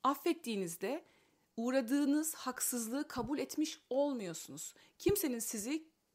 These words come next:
bu şekilde üzmesine izin veremezsiniz. Bu kabullenilemez bir şeydir. Bu haksızlıktır, ben bunu içime sindiremiyorum diyorsanız sonuna kadar haklısınız.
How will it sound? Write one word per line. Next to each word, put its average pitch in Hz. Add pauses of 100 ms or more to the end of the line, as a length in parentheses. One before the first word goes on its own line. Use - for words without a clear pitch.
(100)
bu 254
şekilde 226
üzmesine 220
izin 233
veremezsiniz. 202 (120)
Bu 349
kabullenilemez 262
bir 170
şeydir. - (720)
Bu 294 (140)
haksızlıktır, 226
ben 262
bunu 190
içime -
sindiremiyorum 226
diyorsanız 262
sonuna 254
kadar 254
haklısınız. -